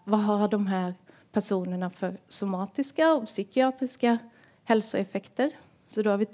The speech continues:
från registret tagit information om det. Och så har vi också tittat på socioekonomisk information. Och all den informationen bygger på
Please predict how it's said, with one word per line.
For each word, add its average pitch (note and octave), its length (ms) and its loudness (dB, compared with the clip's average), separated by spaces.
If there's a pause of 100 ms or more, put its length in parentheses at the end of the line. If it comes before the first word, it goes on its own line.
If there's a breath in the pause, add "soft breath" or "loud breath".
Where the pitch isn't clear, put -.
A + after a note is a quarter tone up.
från G3+ 300 -2
registret G3+ 580 -2
tagit - 400 -6
information F3+ 640 -4
om F3+ 140 -6
det. B3 240 -2 (600 soft breath)
Och B3 120 2
så D4+ 120 4
har D4 80 8
vi C4+ 140 6
också - 360 0 (120)
tittat G3 320 0
på F3+ 120 -6
socioekonomisk F#3 1000 -4
information. F#3 680 -6 (1500 soft breath)
Och - 200 0
all E4+ 200 8
den G3 160 4
informationen F#3 680 -2
bygger F3+ 340 0
på F#3 260 0